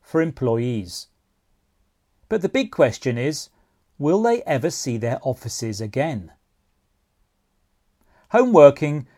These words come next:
has made people realise what tasks they can perform at home, rather than enduring a commute to the office to do the same thing. It has given them more time with the family. They've been sleeping better and have saved money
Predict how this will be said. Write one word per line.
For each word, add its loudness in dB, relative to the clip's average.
has -6
made 0
people -2
realise -2
what -2
tasks -4
they -4
can -8
perform -10
at -12
home, -4
rather 2
than -2
enduring -2
a -6
commute -6
to -12
the -4
office -6
to -8
do -4
the -6
same -6
thing. -6
It -2
has 4
given 0
them 0
more 2
time -4
with -6
the -4
family. -4
They've 0
been -2
sleeping -4
better -10
and -2
have -8
saved 0
money -2